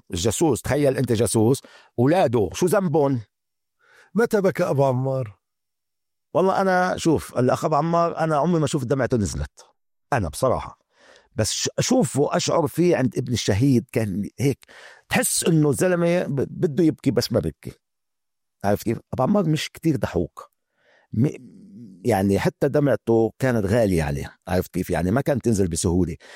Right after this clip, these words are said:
Speaker 1: بس عند الأسير وعند ابن الشهيد فتحس ب-، ب-، بالأبوة، بال-، بالعاطفة.
Speaker 2: هل زار الأقصى أبو عمار؟
Speaker 1: ما أظن الأقصى. شوف شو صار. شوف، أنا حسب ما هو قال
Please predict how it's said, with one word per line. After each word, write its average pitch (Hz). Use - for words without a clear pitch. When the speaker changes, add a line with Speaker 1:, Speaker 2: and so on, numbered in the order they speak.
Speaker 1:
بس -
عند 202
الأسير 135
وعند 107
ابن 123
الشهيد 101
فتحس -
ب-، 139
ب-، 120
بالأبوة، 104
بال-، 117
بالعاطفة. 104
Speaker 2:
هل 220
زار 196
الأقصى 202
أبو 165
عمار؟ 156
Speaker 1:
ما 131
أظن 107
الأقصى. 98
شوف -
شو 98
صار. 80
شوف، -
أنا 147
حسب 135
ما 120
هو 135
قال 85